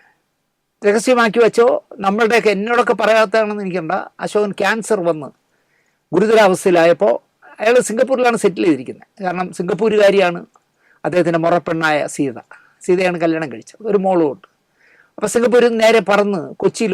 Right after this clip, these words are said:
വന്നു. കൊച്ചിയിൽ വന്ന്, കൊച്ചിയിൽ വന്നാൽ മതി, ലാക്ക് ഷോറിൽ പറഞ്ഞേക്കാമെന്ന് പറയും. മുഖ്യമന്ത്രിയുടെ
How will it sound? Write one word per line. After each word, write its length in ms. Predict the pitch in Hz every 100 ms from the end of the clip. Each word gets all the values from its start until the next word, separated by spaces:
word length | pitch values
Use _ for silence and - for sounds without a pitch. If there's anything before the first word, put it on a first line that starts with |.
| 170
വന്നു. 160 | 131 - - -
കൊച്ചിയിൽ 260 | 185 226 208 214
വന്ന്, 180 | 226 - _ _ _ _ _
കൊച്ചിയിൽ 240 | 214 208 247
വന്നാൽ 160 | 233 233
മതി, 100 | 226 208
ലാക്ക് 140 | 202 214
ഷോറിൽ 220 | 214 214 196
പറഞ്ഞേക്കാമെന്ന് 460 | 202 208 214 202 196
പറയും. 140 | 233
മുഖ്യമന്ത്രിയുടെ 420 | 220 208 202 196